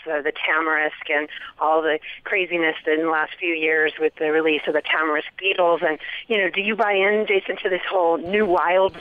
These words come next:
thing? And what do we do with our quote-unquote weeds and our invasive species, and let alone, you know, how we manage,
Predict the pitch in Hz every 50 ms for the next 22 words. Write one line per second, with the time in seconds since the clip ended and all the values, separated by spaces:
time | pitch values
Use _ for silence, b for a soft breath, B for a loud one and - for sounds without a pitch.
0 | - - - 190 180 180 185 196 226 233 208 160 151 156 B B B B B -
1 | 202 233 240 - 233 240 262 285 285 214 233 220 196 180 160 165 - - 170 165
2 | 160 - - - - 202 - 175 165 160 - - 180 165 160 147 156 180 190 185
3 | 175 165 151 139 - 165 165 156 160 160 160 151 160 165 170 170 - 190 160 -
4 | - - 170 156 - - 160 151 147 143 - 160 156 156 B B B B B B
5 | B B - 165 170 175 170 170 165 170 175 170 165 165 - - 175 160 160 156
6 | 151 - - 160 156 156 160 156 160 156 160 160 160 160 160 143 - - -